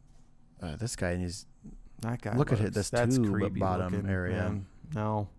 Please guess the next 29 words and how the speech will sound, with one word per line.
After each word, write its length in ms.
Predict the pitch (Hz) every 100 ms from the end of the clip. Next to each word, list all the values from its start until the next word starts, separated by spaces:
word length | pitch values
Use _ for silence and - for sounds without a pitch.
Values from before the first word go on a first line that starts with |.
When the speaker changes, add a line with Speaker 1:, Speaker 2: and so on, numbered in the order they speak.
| - - -
Speaker 2:
that's 180 | 113
Speaker 1:
there's 100 | 98
Speaker 2:
weird. 320 | 104 107 107 92 - -
Speaker 1:
Look 140 | 117
how 60 | 143
long 240 | 110 120
this 140 | 104
crotch 440 | - - 113 120 -
is. 320 | 85 82 -
Like, 160 | 95 -
the, 100 | 95
the 160 | 92
crotch 400 | 95 - 107 -
line 380 | 95 92 90 92
is 380 | - 95 90 -
from 220 | - 98
here 400 | 95 - 107 104
to 120 | 101 95
here, 420 | - 123 123 123
which 320 | 104 - -
says 320 | - - 98
it's, 180 | 95 -
like, 120 | 101
the 80 | -
size 260 | 92 98 95
of 60 |
his 120 | 90 90
chest. 380 | - 98 90
So 160 | - 104